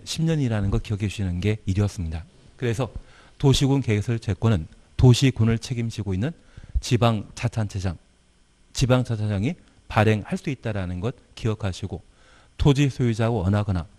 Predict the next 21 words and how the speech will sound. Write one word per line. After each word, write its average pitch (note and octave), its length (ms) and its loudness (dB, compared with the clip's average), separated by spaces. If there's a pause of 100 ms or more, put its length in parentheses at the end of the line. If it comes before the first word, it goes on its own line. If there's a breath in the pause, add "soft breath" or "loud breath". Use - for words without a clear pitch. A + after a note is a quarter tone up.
(220)
비업무용 A2 920 2
토지인 C#3+ 420 -4
때 F#2 200 -6 (580 soft breath)
비업무용 B2+ 280 8
토지라고 A2 400 -2
하면 A#2 240 0
삼천 A#2+ 440 -4
초과하는 D3+ 340 -4
부분에 A#2 260 -4
대해서만 F#2 420 -4 (260 soft breath)
채권 A#2 440 2 (180)
발행할 G2+ 720 -4
수 - 140 -6
있다. F2+ 280 -6 (280 loud breath)
그 A#2 140 0
정도 G#2+ 460 0 (120)
봐주시는 F#2 540 -6
게 G2+ 160 -4 (160)
필요합니다. F#2 400 0 (580 loud breath)
다만 C#3+ 400 6
매수 B2 400 2